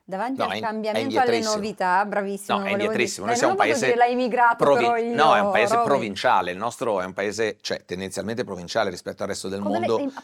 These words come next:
Speaker 2: Chi ha
Speaker 1: come l'hai
Speaker 2: girato un po' il
Speaker 1: portato
Speaker 2: mondo lo
Speaker 1: qua,
Speaker 2: sa.
Speaker 1: hai capito?
Speaker 2: Guarda, ehm, quando all'epoca io andavo nelle piccole e medie imprese a parlare con gli imprenditori, a spiegargli che era importante che investissero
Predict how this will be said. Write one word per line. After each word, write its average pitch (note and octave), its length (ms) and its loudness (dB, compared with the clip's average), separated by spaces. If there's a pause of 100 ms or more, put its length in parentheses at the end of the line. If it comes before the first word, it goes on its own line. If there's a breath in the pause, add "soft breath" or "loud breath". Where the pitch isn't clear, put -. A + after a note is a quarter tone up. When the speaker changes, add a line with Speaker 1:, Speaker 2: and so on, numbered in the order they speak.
Speaker 2:
Chi - 100 -4
ha G#2+ 40 4
Speaker 1:
come - 20 2
l'hai - 80 2
Speaker 2:
girato A2+ 260 2
un G#2+ 60 0
po' G#3 100 2
il A2 60 0
Speaker 1:
portato - 40 -4
Speaker 2:
mondo A#3+ 140 -2
lo G3 60 2
Speaker 1:
qua, F3 80 2
Speaker 2:
sa. F3 60 0
Speaker 1:
hai - 60 -4
capito? G3 440 -10
Speaker 2:
Guarda, G#2 580 2
ehm, A2 840 -6 (580 soft breath)
quando D#3 240 0
all'epoca A#2+ 560 -2
io B2 180 -2
andavo G#2+ 420 -2
nelle G#2 200 -6
piccole C#3 380 -6
e A2+ 40 -8
medie A#2+ 220 -8
imprese G#2+ 440 -6
a G2 40 -8
parlare B2 300 -4
con A#2+ 100 -6
gli A2 40 -4
imprenditori, G#2 640 -6
a G2 40 -8
spiegargli A#2+ 480 -2
che G#2+ 120 -4
era G#2+ 120 -2
importante G#2+ 640 -6
che G#2+ 80 -10
investissero G#2 760 -6